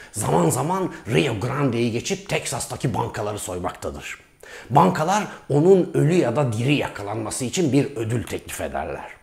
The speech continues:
Ancak çalınan paraların geri alınması için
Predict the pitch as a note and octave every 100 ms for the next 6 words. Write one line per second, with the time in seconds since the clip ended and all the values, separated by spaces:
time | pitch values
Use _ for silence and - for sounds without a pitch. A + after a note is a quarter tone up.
0 | - - - D3 F#3 - - - C#3 E3
1 | G3+ C3+ C#3 D3 F3 F3 A2 C3+ F#3+ A#2+
2 | A#2 A2+ - C3 - G#3